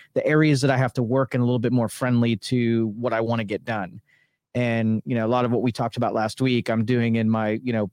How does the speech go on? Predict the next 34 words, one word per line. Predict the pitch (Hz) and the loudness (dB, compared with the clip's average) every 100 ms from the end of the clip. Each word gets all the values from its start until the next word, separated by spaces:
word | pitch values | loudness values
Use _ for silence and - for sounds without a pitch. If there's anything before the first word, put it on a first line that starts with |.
| - | -6
my | 117 107 101 - _ _ | -4 -4 -4 -8 _ _
personal | - 180 - 123 | 0 2 2 0
life | 110 104 104 | 0 0 -2
so | - 120 | -4 -2
that | 104 110 - | 0 -2 -2
I | 131 123 | -2 -2
can | - 120 | 0 0
be | 117 | 0
a | 113 | 0
more | 113 110 | 0 0
effective, | 107 143 127 - 123 | -2 -2 -2 -2 0
I | 117 | -2
can | 101 | -4
take | - 117 - | -4 -4 -2
on | 104 | -2
more | 104 101 | -2 -4
projects, | - 127 127 127 - | -2 -2 0 -2 -2
I | 113 | -6
can | 107 | -4
affect | 107 120 107 110 | -4 -4 -6 -4
more | 104 | -6
people. | - 185 - 117 110 - - _ _ | -2 -2 0 -2 -4 -8 -20 _ _
That | 139 139 - | -2 -2 0
is | 147 131 101 | 2 2 2
the | 131 | 2
overall | 123 110 113 104 | 2 2 0 -2
goal, | 113 107 101 92 _ _ _ | -2 0 0 -2 _ _ _
you | 101 | -4
know, | 101 | -4
for | - 98 | -2 -2
me. | 117 101 90 _ - _ _ - | 0 0 -4 _ -20 _ _ -6
Um, | 110 104 107 | -4 -2 0
it, | 135 | 2
you, | 135 165 | 4 2